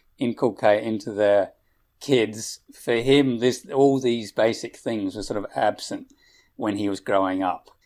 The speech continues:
And another defining feature of hillbilly life, according to him, is this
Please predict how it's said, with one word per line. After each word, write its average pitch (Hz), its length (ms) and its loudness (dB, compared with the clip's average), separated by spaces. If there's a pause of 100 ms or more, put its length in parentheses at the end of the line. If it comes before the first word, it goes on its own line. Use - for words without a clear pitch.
(140)
And 113 160 -2
another 127 260 0
defining 113 640 0
feature 104 720 -2 (360)
of - 120 -12
hillbilly 107 400 -2
life, 98 340 2
according 110 420 0
to - 80 -8
him, 98 280 -4
is 107 300 -8
this - 340 -10